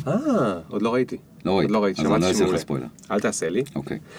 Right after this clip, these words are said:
Speaker 1: <coughs> אז הוא אומר לו, "רמי דנטון התבלבל, הוא הלך לעבוד בתור עורך דין בזה שם, במגשר,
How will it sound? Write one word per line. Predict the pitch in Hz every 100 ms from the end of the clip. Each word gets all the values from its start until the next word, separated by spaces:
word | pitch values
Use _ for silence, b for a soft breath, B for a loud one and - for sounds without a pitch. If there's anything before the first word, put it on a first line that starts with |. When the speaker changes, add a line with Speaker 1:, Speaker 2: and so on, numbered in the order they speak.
| B
Speaker 1:
<coughs> | - - - -
אז | 131
הוא | 123
אומר | 123 135
לו, | 123
"רמי | 127 120
דנטון | 123 139 117
התבלבל, | 92 98 110 123
הוא | 95
הלך | 104
לעבוד | 110 101 104
בתור | 104 104
עורך | 101 -
דין | 120 107
בזה | 92 90 85 85 110 160
שם, | 123 117 123
במגשר, | 143 196 196 160 147